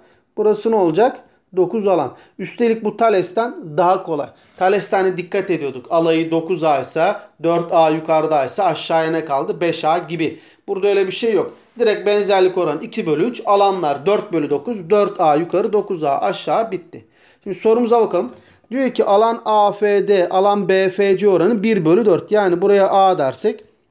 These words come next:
bura neymiş? Dört A. Ha, alanlardaki benzerlik çıktı oranı.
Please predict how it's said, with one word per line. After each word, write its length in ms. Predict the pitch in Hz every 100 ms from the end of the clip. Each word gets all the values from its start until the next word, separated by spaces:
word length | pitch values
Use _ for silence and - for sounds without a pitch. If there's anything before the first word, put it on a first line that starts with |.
| _
bura 220 | 165 180 202
neymiş? 500 | 202 185 277 - - _ _ -
Dört 360 | 165 170 165 -
A. 100 | 117 - _ -
Ha, 280 | _ 151 127
alanlardaki 920 | 151 151 170 196 214 214 214 208 240 185
benzerlik 640 | 196 196 180 190 190 240
çıktı 440 | - 294 202 139 - _ _
oranı. 340 | 156 143 131